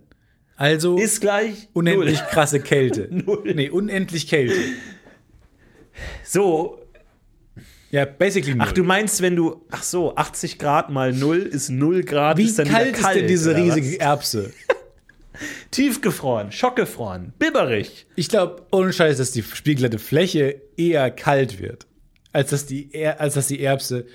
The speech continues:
Speaker 1: in diesem Ra-, Ratio, ich weiß nicht, ob der uns jetzt hilft gerade, aber ist halt eine riesig große Kugel. Sonst wär ich bei deiner Ma-, bei deiner Meinung,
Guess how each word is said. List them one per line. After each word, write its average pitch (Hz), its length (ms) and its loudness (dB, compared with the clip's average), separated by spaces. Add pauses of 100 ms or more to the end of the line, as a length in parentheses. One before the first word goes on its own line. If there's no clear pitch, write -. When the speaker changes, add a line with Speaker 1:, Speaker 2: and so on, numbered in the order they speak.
(420)
Speaker 1:
in 175 120 0
diesem 160 240 0
Ra-, 135 400 2
Ratio, 131 440 0
ich 101 80 -4
weiß 139 120 2
nicht, 143 80 2
ob 123 60 0
der 127 120 2
uns 120 100 -2
jetzt 117 140 -4
hilft 139 300 0
gerade, 98 400 -6 (600)
aber 123 100 -2
ist 123 100 0
halt 120 100 2
eine 110 100 0
riesig 127 300 -2
große 107 380 -4
Kugel. 98 400 -10 (1200)
Sonst 160 260 2
wär 156 100 4
ich 156 60 -4
bei 151 80 -2
deiner 135 180 4
Ma-, 135 160 0
bei 135 220 -4
deiner 131 200 2
Meinung, 139 280 0